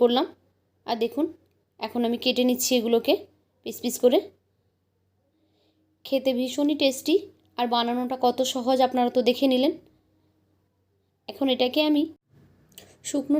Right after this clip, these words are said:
নারকেল কোড়া দিয়ে ডেকোরেশন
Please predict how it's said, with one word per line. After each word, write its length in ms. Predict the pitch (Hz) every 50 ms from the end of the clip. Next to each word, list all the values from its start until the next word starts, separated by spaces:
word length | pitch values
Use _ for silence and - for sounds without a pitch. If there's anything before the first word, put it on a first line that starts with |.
| 294
নারকেল 320 | 277 247 240 - - 277 277 -
কোড়া 180 | - 320 339 339 285
দিয়ে 160 | 349 349 294 294 320 - - _ _ _ _ _ _ _ _ _ _ _ _ _ _ _ _ _ _ _ _ _ _ _ _ _ _ _ _ _ _ _ _ _ _ _ _ _ _ 240
ডেকোরেশন 500 | 240 269 262 269 247 254 254 - 254